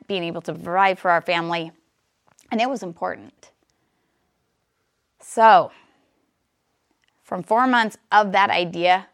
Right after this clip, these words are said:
we were on the road riding bikes. And we had no idea what we were doing, except for we had maps and we had gear and we had bikes, and we just,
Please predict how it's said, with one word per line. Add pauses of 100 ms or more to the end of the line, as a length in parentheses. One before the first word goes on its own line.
(100)
we
were
on
the
road
riding
bikes. (680)
And
we
had
no
idea
what
we
were
doing,
except
for
we
had
maps
and
we
had
gear
and
we
had
bikes,
and
we
just,